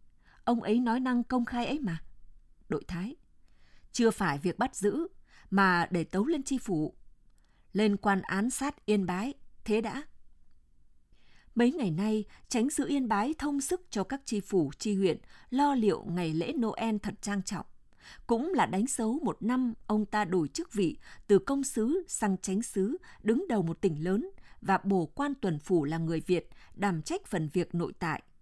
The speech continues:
bổ quan án sát, trông coi việc hình, tư pháp, quan bố chánh, trông coi việc thuế, quan đề đốc,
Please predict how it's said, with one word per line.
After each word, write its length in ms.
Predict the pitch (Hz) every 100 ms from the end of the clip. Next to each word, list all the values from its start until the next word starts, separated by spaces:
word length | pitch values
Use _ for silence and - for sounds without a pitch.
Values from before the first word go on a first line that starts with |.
| - -
bổ 180 | 190 165
quan 340 | - 202 190 -
án 220 | - 190 262
sát, 320 | - 302 349 - -
trông 260 | - 269 240
coi 280 | - 220 202
việc 260 | 175 -
hình, 220 | - 160 135 - -
tư 100 | 208
pháp, 280 | - 254 320 - - - - - -
quan 320 | 220 208 185
bố 160 | 190 247
chánh, 280 | - 196 262 381 - -
trông 200 | 269 240
coi 200 | 233 190
việc 200 | 151 -
thuế, 300 | 180 208 370 - - - -
quan 280 | 277 262
đề 140 | 208 170
đốc, 220 | 269